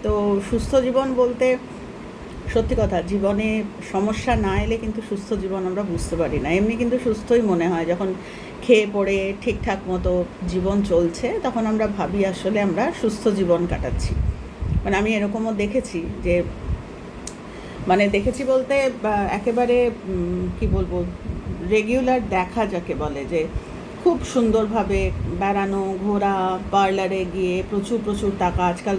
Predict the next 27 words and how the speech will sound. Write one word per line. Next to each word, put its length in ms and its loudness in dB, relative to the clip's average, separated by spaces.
তো 180 0
মানে 200 2
শুনলে 380 4
অবাক 400 0
হ-, 200 -2
হতে 220 -2
হয়। 320 0
মানে 140 0
আমরা 260 2
তো 60 0
একটু 240 -6
পুরোনো 300 2
দিনের, 320 2
আমাদের 380 0
খুব 100 0
অবাক 340 2
হতে 160 -2
হয় 220 0
যে 180 4
পার্লারে 400 -2
সাত 200 -6
হাজার, 280 -4
আট 200 -6
হাজার 180 -4
টাকা 300 -4
প্রত্যেক 420 -2
মাসে 440 2